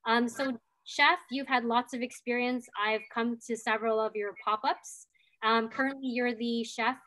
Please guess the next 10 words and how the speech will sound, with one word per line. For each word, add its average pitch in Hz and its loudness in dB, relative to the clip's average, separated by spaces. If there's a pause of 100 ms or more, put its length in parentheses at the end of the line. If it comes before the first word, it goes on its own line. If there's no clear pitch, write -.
(120)
at, 220 -2
sorry, 208 -4
chef 254 0 (180)
de 214 -2 (120)
cuisine 202 -8 (520)
at, 226 -2
uh, 220 -2 (380)
De-, 233 0 (240)
Dilo 247 0
Toronto. 240 -2